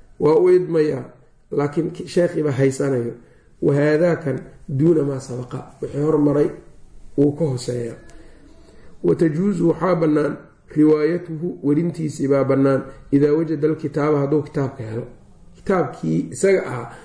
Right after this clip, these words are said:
ardaygu haddii uu helo, inuu weriyo ayaa u bannaan, aw muqaabalan bihi, xataa mid lagu muqaabaleeyey. Asalkii sheekhiisii intuu u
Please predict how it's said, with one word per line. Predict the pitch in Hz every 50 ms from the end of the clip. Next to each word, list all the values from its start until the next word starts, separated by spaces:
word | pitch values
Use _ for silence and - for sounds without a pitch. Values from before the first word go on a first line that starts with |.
| - - - -
ardaygu | 170 190 180 160 165 160 151 160
haddii | 147 147 156 175 175 -
uu | 135 135 139 135
helo, | 123 131 139 156 165 - - - - - -
inuu | 175 165 160 160 156 160
weriyo | 165 156 156 156 165 -
ayaa | 135 147 147 -
u | 127
bannaan, | 156 160 151 151 151 151 156 - - - - - _ _ _ -
aw | 165 175 160
muqaabalan | 151 139 - 143 147 147 139 160 160 156 147 147 143
bihi, | 143 175 170 139 139 117 - - - _ - -
xataa | - 135 127 160 151 147
mid | 151 175 180 147 165
lagu | 160 147 147 156
muqaabaleeyey. | 143 135 123 - 127 123 120 123 131 127 123 120 120 - - - - - - - - - - - - - _ - -
Asalkii | 196 190 - 196 165 156 151 - 165 147
sheekhiisii | - - 196 196 180 - - 160 - - - -
intuu | - 147 - - 175 175 - - -
u | 196